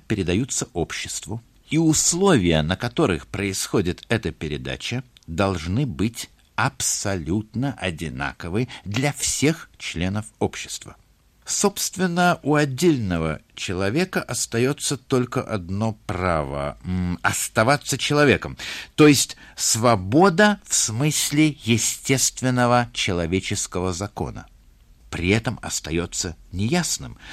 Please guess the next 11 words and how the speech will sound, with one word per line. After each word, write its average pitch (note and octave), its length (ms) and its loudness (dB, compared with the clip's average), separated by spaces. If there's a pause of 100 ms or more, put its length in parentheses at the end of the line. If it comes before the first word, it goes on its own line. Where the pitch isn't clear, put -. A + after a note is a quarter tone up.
(120)
захочет - 680 0
ли B2 80 2
государство F2+ 800 -2
оставить - 640 -6
человеку D#2 760 -6 (220)
это G2 320 -8
право A2+ 640 -8 (180)
и C3 100 -4
в - 100 -10
какой G2+ 280 -2
мере. D3 300 0